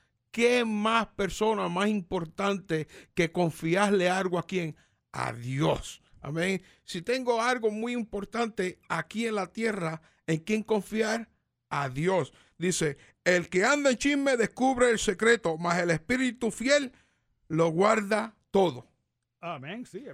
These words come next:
Speaker 2: y, y, y eso es la verdad.
Speaker 1: Ujú.
Speaker 2: El que es fiel le lleva su problema o lo que sea a, a, a Dios.
Speaker 1: Amén.
Speaker 2: Por el bochinchero ligero ve y lo riega.
Speaker 1: Ujú.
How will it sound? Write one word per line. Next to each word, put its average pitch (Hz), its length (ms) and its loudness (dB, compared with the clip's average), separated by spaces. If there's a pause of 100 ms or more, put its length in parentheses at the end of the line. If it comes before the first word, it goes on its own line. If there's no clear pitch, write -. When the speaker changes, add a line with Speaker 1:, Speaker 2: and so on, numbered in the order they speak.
(140)
Speaker 2:
y, 151 160 -14
y, 151 340 -16
y 151 60 -10
eso 175 160 -8
es 202 40 -6
la 208 120 -2
verdad. 214 440 -2
Speaker 1:
Ujú. 202 460 -6
Speaker 2:
El 170 160 -6
que 240 200 0
es - 60 -2
fiel 285 280 -2
le 226 120 0
lleva 247 240 -2
su 233 140 -6
problema 220 680 -2
o 175 120 -6 (120)
lo 170 60 -8
que 175 100 -8
sea 226 280 -2
a, - 20 -2 (100)
a, 170 300 -4
a 151 80 -4
Dios. 180 260 -4 (120)
Speaker 1:
Amén. 147 560 -6
Speaker 2:
Por 180 160 0
el 180 80 0
bochinchero 180 680 -2
ligero 240 320 0
ve 254 80 0
y 262 60 -2
lo 220 80 0
riega. 185 420 -2
Speaker 1:
Ujú. 180 420 -8